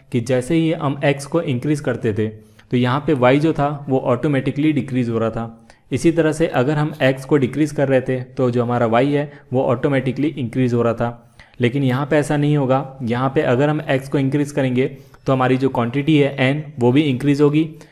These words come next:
यहाँ पे अगर हम X को डिक्रीज करेंगे तो यहाँ पे जो हमारी क्वांटिटी है वो भी जो है डिक्रीज होगी। अब यहाँ पे कितना इंक्रीमेंट होगा या फिर कितना डिक्रीमेंट होगा, इस पे बेस काफ़ी सारे क्वेश्चन पूछे जाते हैं,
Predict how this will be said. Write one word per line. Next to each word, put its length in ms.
यहाँ 240
पे 100
अगर 300
हम 200
X 200
को 100
डिक्रीज 320
करेंगे 460
तो 160
यहाँ 200
पे 80
जो 80
हमारी 220
क्वांटिटी 480
है 320
वो 140
भी 120
जो 120
है 140
डिक्रीज 380
होगी। 260
अब 140
यहाँ 320
पे 140
कितना 300
इंक्रीमेंट 540
होगा 380
या 100
फिर 140
कितना 300
डिक्रीमेंट 460
होगा, 300
इस 140
पे 140
बेस 240
काफ़ी 260
सारे 220
क्वेश्चन 300
पूछे 280
जाते 240
हैं, 220